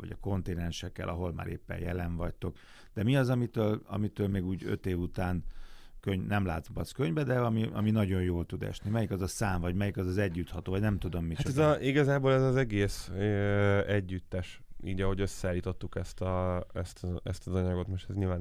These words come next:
Speaker 2: nem tudok, nem én írtam
Speaker 1: Mhm.
Speaker 2: ezeket a szövegeket, hál' Istennek, mert a, a közben, amit, ö, amiről egyébként ez a rövid anyag nem szól, de ennek van egy jó, van egy jó hetven oldalas, ö, hosszabb kifejtése. Ott, ö,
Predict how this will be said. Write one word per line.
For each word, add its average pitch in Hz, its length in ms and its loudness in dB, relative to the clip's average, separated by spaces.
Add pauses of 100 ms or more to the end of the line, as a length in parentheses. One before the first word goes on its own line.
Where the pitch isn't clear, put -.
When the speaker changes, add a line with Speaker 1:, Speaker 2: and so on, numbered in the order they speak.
(140)
Speaker 2:
nem 90 200 -2
tudok, 92 200 -8
nem 95 160 0
én 90 140 0
írtam 90 240 -4
Speaker 1:
Mhm. 92 100 0
Speaker 2:
ezeket 92 220 -4
a 92 380 0 (100)
szövegeket, 95 680 -2
hál' 95 120 -4
Istennek, 90 420 -4
mert 95 140 -6
a, 90 200 -4
a 92 60 -14
közben, 90 460 -2 (480)
amit, 90 360 -4
ö, 90 600 -2 (300)
amiről 90 380 -4
egyébként 90 540 -6
ez 92 160 -4
a 98 60 0
rövid 87 260 -4
anyag 92 240 -2
nem 92 180 -2
szól, 90 300 -6
de 90 100 -2
ennek 90 280 -4
van 92 160 -6
egy 87 220 -6
jó, 90 220 -6
van 92 180 -2
egy 90 100 0
jó 90 120 2
hetven 90 360 -2
oldalas, 87 600 0
ö, 90 500 0
hosszabb 90 380 -4
kifejtése. 98 800 -2 (760)
Ott, 87 340 -4
ö, 92 360 0